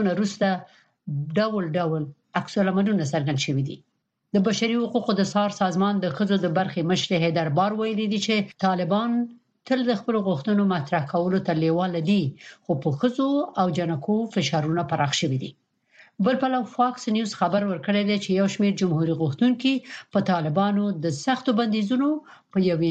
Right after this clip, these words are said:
نوې طرحې کار کوي. د راپور تفصیل ته اساسي توجه را اړوم.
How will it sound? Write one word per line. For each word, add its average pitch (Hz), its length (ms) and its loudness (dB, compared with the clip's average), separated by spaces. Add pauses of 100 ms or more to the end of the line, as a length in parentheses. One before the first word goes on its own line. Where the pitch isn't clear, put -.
نوې 226 260 0 (420)
طرحې 151 400 -2
کار 139 220 -2
کوي. 143 200 -6 (720)
د 214 120 2
راپور 247 340 -2
تفصیل 254 400 0
ته 190 140 2
اساسي 202 360 0
توجه 202 380 2
را 135 80 0 (140)
اړوم. 139 200 -4